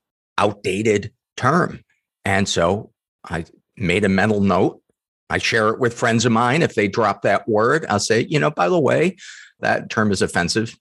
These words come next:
uh, to people who are, are transgender." But I didn't know in two thousand and twenty eleven. I was still ignorant. And other, I'm sure there's tons of things I'm still ignorant about. There are some things that I take in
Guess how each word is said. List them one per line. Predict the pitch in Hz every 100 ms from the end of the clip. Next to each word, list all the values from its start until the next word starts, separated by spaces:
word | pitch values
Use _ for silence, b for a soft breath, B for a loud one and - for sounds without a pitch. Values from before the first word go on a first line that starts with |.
| _ 107
uh, | 104 101
to | -
people | 113 - 101
who | 101 98
are, | 87 87 B B B -
are | 95
transgender." | - 90 98 - 120 139
But | 104
I | 101
didn't | 117 220 196
know | 127 160 240 -
in | 135 120
two | - 120
thousand | 113 104 113 104
and | 98 95 - _ _ _
twenty | - 113 107
eleven. | 98 95 139 135 _ _ _ _
I | 127
was | 101 110
still | - 107 104 98 _ -
ignorant. | 98 101 123 156
And | 190
other, | 190 -
I'm | 160
sure | - 165
there's | 175 151 - -
tons | - 131
of | 147 120
things | 107 95
I'm | 90
still | 92 - 98 -
ignorant | 113 110 104 104 98
about. | 107 92 - B B B B _ _ _ -
There | 131 143
are | 147
some | - 135
things | 123 156 135
that | 143
I | 123 120
take | 139 123 -
in | 147 185 165